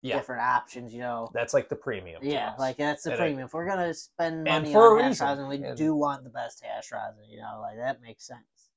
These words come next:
Speaker 1: Exactly. Um, and, uh, as of the past, as of the past six months, actually, I finally got myself an E-rig too.
Speaker 2: Yep.
Speaker 1: So, and this is, I feel,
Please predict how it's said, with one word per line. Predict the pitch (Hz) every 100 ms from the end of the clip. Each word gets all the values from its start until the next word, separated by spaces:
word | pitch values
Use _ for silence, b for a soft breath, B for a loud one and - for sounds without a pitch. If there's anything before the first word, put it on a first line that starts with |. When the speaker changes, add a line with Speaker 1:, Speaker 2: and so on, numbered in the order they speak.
| -
Speaker 1:
Exactly. | 131 120 117 - - 107 104 _ _ _ _
Um, | 113 110 104 98 98 _ _ _ _ _ _ _ _ _ _ _
and, | 117 110 104 101 101 98
uh, | - 101 101 98 101 - _ _ _ _ _ _ _ _ -
as | 120 113
of | 117 107 107
the | 107
past, | - 110 104 - - - _
as | 123 127
of | 123 110
the | 117
past | - - 120 -
six | 127 113 -
months, | 151 240 190 -
actually, | 120 107 - 110 107 110 _ _ _ _ -
I | 113
finally | 113 117 107 98 98
got | 95 92
myself | 92 - 98 -
an | 156
E-rig | 165 170 98 82 -
too. | 131
Speaker 2:
Yep. | -
Speaker 1:
So, | 165 110
and | 98 101
this | 117 117
is, | 110
I | 104 98
feel, | - 101 95 95